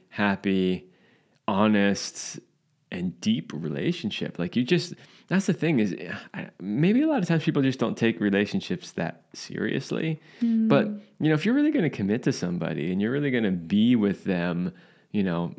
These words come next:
Speaker 1: for the rest of your life, or at least so you think when you, when you make
Speaker 2: <laughs>
Speaker 1: that, that choice,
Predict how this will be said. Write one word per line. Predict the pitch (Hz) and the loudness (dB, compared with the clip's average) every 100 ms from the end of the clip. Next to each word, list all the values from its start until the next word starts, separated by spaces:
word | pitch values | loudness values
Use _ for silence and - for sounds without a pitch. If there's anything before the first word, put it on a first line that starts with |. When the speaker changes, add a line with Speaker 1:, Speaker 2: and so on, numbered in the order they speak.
| - _ | -18 _
Speaker 1:
for | - 104 | -4 0
the | 95 | 2
rest | 95 - | 0 -4
of | 82 | -4
your | 90 | -2
life, | 87 92 107 | 0 -2 -4
or | 87 | -6
at | 87 | -4
least | 87 - | -4 -4
so | - | 0
you | 92 87 | 0 0
think | - 113 107 | 2 2 2
when | 98 | 2
you, | 95 95 92 | 2 2 0
when | - 98 | 2 4
you | 95 | 6
make | 98 104 - | 6 6 4
Speaker 2:
<laughs> | |
Speaker 1:
that, | 95 90 - - | 2 0 -4 0
that | 98 - | 0 0
choice, | - 190 175 160 | 0 2 2 0